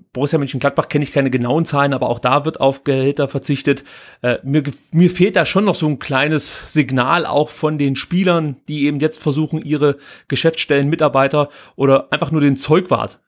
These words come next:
zu retten, um's jetzt mal ganz, ja, etwas vielleicht auch übertrieben auszudrücken. Ähm,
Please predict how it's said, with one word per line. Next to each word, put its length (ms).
zu 160
retten, 340
um's 200
jetzt 160
mal 80
ganz, 480
ja, 380
etwas 400
vielleicht 240
auch 120
übertrieben 400
auszudrücken. 600
Ähm, 460